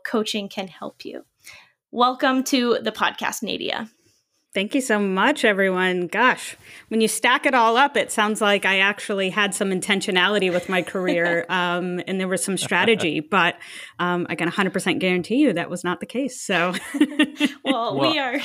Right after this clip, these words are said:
Speaker 3: I'm thoroughly impressed.
Speaker 1: Yes,
Speaker 3: I'm thoroughly
Speaker 1: we are so
Speaker 3: impressed.
Speaker 1: excited to, <laughs> to have you here. And, and like Brad said at the beginning, definitely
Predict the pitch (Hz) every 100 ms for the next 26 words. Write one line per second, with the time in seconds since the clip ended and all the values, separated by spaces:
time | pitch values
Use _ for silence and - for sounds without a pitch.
0 | - 185 214 226 185 147 127 110 123 90
1 | 320 285 240 269 - 285 - 311 294 302
2 | - 269 262 247 262 233 226 - - -
3 | - 247 277 269 254 254 262 240 226 214
4 | 214 - 208 220 233 247 233 220 220 220
5 | 208 196 208 208 233 247 269 - 233 226